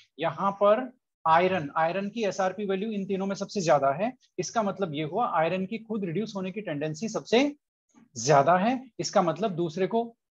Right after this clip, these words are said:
oxidize करने की tendency, खुद reduce होने की tendency ज्यादा है ना, दूसरे को oxidize करने की tendency ज्यादा है, तो oxidizing strength इनकी सबसे ज्यादा हो गई,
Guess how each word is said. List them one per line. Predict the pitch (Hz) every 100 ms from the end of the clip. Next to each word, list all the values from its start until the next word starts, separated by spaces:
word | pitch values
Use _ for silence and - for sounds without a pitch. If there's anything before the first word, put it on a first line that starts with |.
| _
oxidize | 175 - 208 208 208
करने | - 180 180
की | 202
tendency, | 185 156 170 165 240 277 _ _ _ _ _ _ _ _ _ _ _ _ _ _ _ - _ _ _ _ _ _ _ -
खुद | 208
reduce | 185 208 226
होने | 208 196
की |
tendency | 208 185 190 190
ज्यादा | 190 170 185
है | 190
ना, | 269
दूसरे | 180 180 202
को | 196
oxidize | 185 196 196 196
करने | 185 180
की | 175
tendency | 175 160 170 226
ज्यादा | 175 147 147
है, | 139
तो | 165 165
oxidizing | 160 196 190 196
strength | 170 - 190
इनकी | 185 180 214
सबसे | 196 220
ज्यादा | 180 151 151
हो | 131
गई, | 120